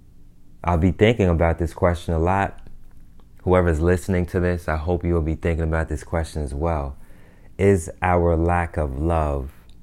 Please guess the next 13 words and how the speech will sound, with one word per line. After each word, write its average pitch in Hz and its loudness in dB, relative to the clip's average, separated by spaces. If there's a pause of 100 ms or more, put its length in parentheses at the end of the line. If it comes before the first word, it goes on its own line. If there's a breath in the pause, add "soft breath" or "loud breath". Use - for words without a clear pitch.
(480)
our 78 0
real 76 0
war? 67 -4 (1200 soft breath)
Right 87 4
now, 90 4
there's 82 0
a 82 0
lot 85 2
of 85 0
division 82 2
in 82 2
this 78 -4
world. 76 -2